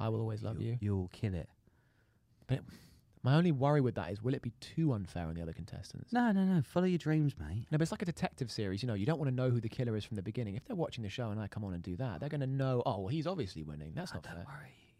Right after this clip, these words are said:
Speaker 2: We all believe in you. You're the killer.
Speaker 1: What?
Speaker 2: You're the killer.
Speaker 1: No, I'm talking about singing.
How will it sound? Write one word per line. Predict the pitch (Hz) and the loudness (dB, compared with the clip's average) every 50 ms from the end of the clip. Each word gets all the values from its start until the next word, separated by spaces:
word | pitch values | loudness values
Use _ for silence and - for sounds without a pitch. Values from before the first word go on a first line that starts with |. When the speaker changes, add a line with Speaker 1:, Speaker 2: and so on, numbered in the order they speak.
| _ _ - | _ _ -8
Speaker 2:
We | - - - - | -8 -8 -8 -12
all | - - | -18 -18
believe | - - - - - - - | -16 -16 -16 -18 -20 -20 -20
in | - | -20
you. | - - - - - _ | -20 -20 -20 -20 -20 _
You're | - - - - | -20 -20 -20 -20
the | - | -20
killer. | - - - - - - - _ _ _ _ _ _ _ _ _ _ _ _ _ _ _ _ _ _ _ _ _ _ _ _ _ _ _ _ _ - - - _ _ _ _ _ _ - 139 147 170 - _ - | -20 -20 -20 -20 -20 -20 -20 _ _ _ _ _ _ _ _ _ _ _ _ _ _ _ _ _ _ _ _ _ _ _ _ _ _ _ _ _ -20 -20 -20 _ _ _ _ _ _ -14 -12 -12 -12 -14 _ -6
Speaker 1:
What? | 131 143 190 - _ _ _ _ _ - - - _ _ _ _ _ - | -4 -4 -4 -6 _ _ _ _ _ -20 -20 -20 _ _ _ _ _ -20
Speaker 2:
You're | - - - - | -20 -20 -20 -20
the | - _ - | -20 _ -20
killer. | - - - - - - - _ _ _ _ _ _ _ - - _ _ _ - | -20 -20 -20 -20 -20 -20 -20 _ _ _ _ _ _ _ -20 -20 _ _ _ -8
Speaker 1:
No, | 131 127 - - - - _ _ _ _ _ - | -8 -8 -8 -10 -16 -20 _ _ _ _ _ -12
I'm | 127 139 | -8 -4
talking | - 170 156 | -2 0 0
about | 131 120 - - - - | 0 0 -2 -4 -10 -20
singing. | - - - - 160 170 139 107 | -20 -16 -10 -6 -4 -4 -2 -4